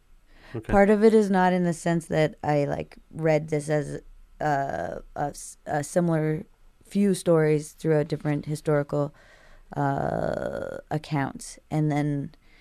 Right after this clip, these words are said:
Speaker 2: um, but it matched up with the case file. Yeah.
Speaker 1: Okay. Can you say anything about the, uh, musical arrangement per se?
Speaker 2: That was a really cool one because, uh, John Showman came in and played, um,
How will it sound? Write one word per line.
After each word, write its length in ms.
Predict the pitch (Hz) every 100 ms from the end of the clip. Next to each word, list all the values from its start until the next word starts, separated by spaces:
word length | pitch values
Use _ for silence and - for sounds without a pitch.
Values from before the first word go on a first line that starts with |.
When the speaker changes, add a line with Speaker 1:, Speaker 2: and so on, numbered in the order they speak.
| - - - _ -
Speaker 2:
um, 340 | 135 131 160
but 120 | 156 139
it 120 | -
matched 400 | 151 135 - 139
up 180 | 127 -
with 220 | - -
the 160 | - -
case 280 | - - -
file. 360 | - - - 151 _ _ _ - - -
Yeah. 120 | 139
Speaker 1:
Okay. 160 | 151 127 _ _ - - - -
Can 160 | - 123
you 100 | 131
say 200 | - 131
anything 280 | 127 123 123
about 300 | 117 110 -
the, 220 | 110 104
uh, 220 | 104 104 113
musical 440 | 127 147 147 120
arrangement 500 | 110 104 101 110 107
per 120 | -
se? 280 | 98 104 101 - - - -
Speaker 2:
That 200 | 190 214
was 140 | 247
a 100 | 269
really 300 | 202 190 214 -
cool 400 | - 285 320 302
one 160 | 208
because, 460 | 180 180 196 175 - -
uh, 260 | 170 165 165
John 340 | 180 185 185
Showman 760 | - - 190 214 180 170 165 - - - _ -
came 280 | 202 185 185
in 140 | 175
and 180 | 165 160
played, 480 | - 170 170 175 - _ _ _ _ - - -
um, 560 | 160 151 190 196 165